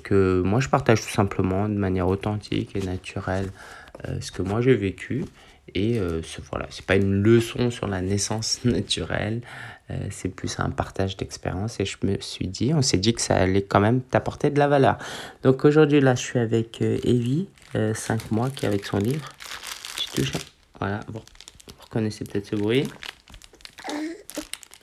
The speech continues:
Ah. <laughs> Et, euh, elle a cinq mois, du coup, on est dans la cuisine parce que maman dort et puis parce qu'on accueille notre neveu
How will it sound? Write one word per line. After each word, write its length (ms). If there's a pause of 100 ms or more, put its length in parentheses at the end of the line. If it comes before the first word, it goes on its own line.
(140)
Ah. 80 (280)
<laughs> 920
Et, 220
euh, 220
elle 120
a 100
cinq 360
mois, 160
du 160
coup, 160
on 100
est 400
dans 140
la 80
cuisine 440
parce 220
que 460
maman 360
dort 540 (420)
et 40
puis 200
parce 200
qu'on 180
accueille 300
notre 440
neveu 460